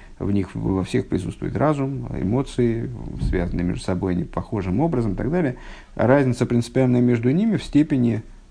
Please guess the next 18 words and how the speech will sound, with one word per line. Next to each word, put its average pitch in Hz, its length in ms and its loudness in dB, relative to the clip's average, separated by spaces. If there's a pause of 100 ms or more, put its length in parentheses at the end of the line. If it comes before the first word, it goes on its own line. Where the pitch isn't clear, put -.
э, 107 300 0
преобладания 120 720 4
зла. 113 300 2
То - 120 -6
есть - 140 -4
все, 123 260 0
во 101 120 -2
всех 123 220 -4
сотворенных 104 520 -2
мирах 143 560 -2
зло 101 260 0
присутствует – 104 720 0 (600)
а 101 100 4
вот 107 180 4
преоблада-, 120 520 4
в-, 104 260 2
преобладание, 120 1000 2 (320)
э, 92 300 -2